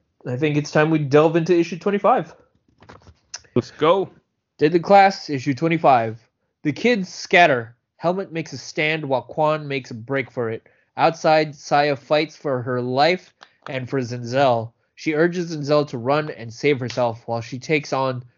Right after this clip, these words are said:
Speaker 1: two high-level enforcers, the Kamigawa brothers, Kamiga brothers. As Helmet begins to tire and he begins to accept his fate, he is saved by Quan, who comes in on a motorcycle,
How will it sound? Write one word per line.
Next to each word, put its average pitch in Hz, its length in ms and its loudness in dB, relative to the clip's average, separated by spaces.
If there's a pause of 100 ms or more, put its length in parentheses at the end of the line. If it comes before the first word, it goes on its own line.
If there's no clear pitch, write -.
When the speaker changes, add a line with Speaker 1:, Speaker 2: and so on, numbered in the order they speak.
(160)
Speaker 1:
two 180 340 0
high-level 139 560 2
enforcers, 117 680 -8 (300)
the 120 80 -10
Kamigawa 127 840 0
brothers, 110 560 -8
Kamiga 156 400 2
brothers. 113 500 -6 (680)
As 143 440 2 (100)
Helmet 208 400 2
begins 160 460 0
to - 200 -12
tire 139 560 0 (320)
and 131 220 -8
he 143 140 -4
begins 156 420 -4
to 156 120 -4
accept 143 360 -4
his 131 160 -8
fate, 143 340 -4 (220)
he 139 180 -4
is 127 120 -4
saved 165 400 0
by 139 160 2
Quan, 135 500 -2
who 120 180 -8
comes 147 360 -6
in 147 120 -2
on 139 140 -4
a - 20 -10
motorcycle, 120 680 -6